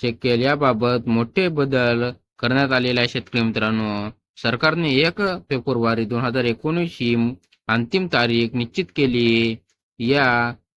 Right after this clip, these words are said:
तारखेनंतर नवीन शेतजमीन खरेदी केलेल्या न,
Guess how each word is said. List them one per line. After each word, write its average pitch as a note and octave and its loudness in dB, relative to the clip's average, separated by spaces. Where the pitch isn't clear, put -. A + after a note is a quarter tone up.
तारखेनंतर A#2+ -2
नवीन C#3 0
शेतजमीन A#2 0
खरेदी D3 0
केलेल्या A2+ 0
न, A#2 0